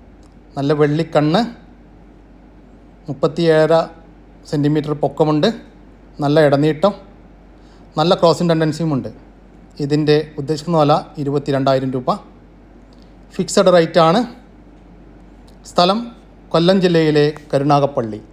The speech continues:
പതിമൂന്ന് മാസം പ്രായമുള്ള സ്റ്റഡിംഗ് തുടങ്ങിയ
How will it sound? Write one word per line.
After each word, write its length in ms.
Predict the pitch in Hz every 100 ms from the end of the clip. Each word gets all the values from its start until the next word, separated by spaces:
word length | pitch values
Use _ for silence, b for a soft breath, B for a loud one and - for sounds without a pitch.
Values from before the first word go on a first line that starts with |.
| - - - _ _ _ _ _ _ _ _ _ _ _ _ _ -
പതിമൂന്ന് 440 | 170 175 196 220 220
മാസം 220 | 202 190 196
പ്രായമുള്ള 440 | 175 170 175 170 170 175 - - - - _ _ _ _ _ _ -
സ്റ്റഡിംഗ് 440 | - 196 180 220 214
തുടങ്ങിയ 340 | 185 185 185